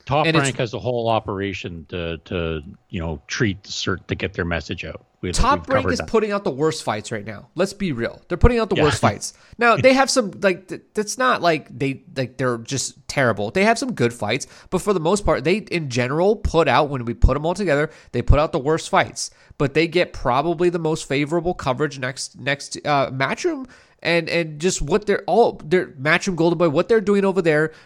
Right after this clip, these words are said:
Speaker 2: they've had a very good year, last twelve months. But they don't seem to be as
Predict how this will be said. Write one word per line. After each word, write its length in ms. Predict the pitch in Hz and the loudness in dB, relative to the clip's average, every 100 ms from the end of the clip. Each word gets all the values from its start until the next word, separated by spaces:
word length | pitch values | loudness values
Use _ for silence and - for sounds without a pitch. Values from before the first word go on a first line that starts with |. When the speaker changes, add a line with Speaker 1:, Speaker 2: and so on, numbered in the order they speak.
| - | -4
Speaker 2:
they've 380 | 135 175 175 143 - | 2 2 0 -6 -14
had 280 | 139 160 160 | -6 -2 0
a 60 | 151 | 0
very 340 | 117 123 151 | 0 0 0
good 240 | 135 139 127 | 0 0 0
year, 380 | 120 104 - - | -2 -2 -6 -4
last 280 | 127 120 - | -4 -2 -2
twelve 180 | 127 117 | -4 -2
months. 380 | 113 - - - _ _ _ | -6 -6 -12 -14 _ _ _
But 300 | 127 147 - - _ _ - | 0 0 0 -14 _ _ -10
they 280 | 120 160 196 | 2 4 4
don't 260 | 196 196 | 2 0
seem 480 | - - 170 165 165 | -2 -2 -2 -2 -6
to 200 | - 160 | -4 -4
be 380 | 120 139 135 131 - | -2 -2 -2 -2 -2
as 520 | 123 120 117 110 | -2 -2 -4 -6